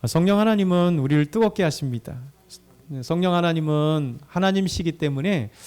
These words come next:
이 성령님께서 하시는 역할들이 참 많으세요. 우리를 구원하시고,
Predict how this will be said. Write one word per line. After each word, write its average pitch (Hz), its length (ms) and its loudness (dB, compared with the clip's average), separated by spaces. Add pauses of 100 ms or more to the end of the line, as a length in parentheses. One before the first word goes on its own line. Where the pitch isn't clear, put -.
(260)
이 143 60 -6
성령님께서 220 600 0
하시는 214 280 -2
역할들이 147 440 -2
참 - 280 -10
많으세요. 117 720 -2 (180)
우리를 135 280 -2
구원하시고, 131 920 -2